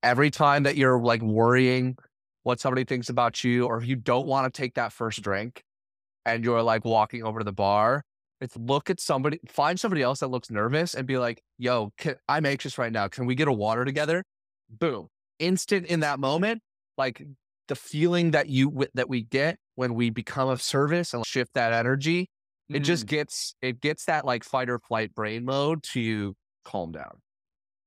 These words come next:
Speaker 2: I love that transition. I've done it a few times, even just, like, a soda water. I just need something bubbly. I need something to just still fill that hole.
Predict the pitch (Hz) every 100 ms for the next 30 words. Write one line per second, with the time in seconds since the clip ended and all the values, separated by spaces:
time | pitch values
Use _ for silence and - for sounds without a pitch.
0 | _ 123 123 135 131 120 - 117 117 110
1 | 113 143 147 135 139 135 120 - 127 123
2 | 120 117 117 113 143 147 135 143 - -
3 | 151 139 120 101 95 98 143 165 190 180
4 | 165 160 117 - 131 117 110 117 165 156
5 | - - 151 151 - 151 151 143 - _
6 | _ _ _ _ 127 120 156 135 - -
7 | - - 185 170 - 190 185 160 151 214
8 | 117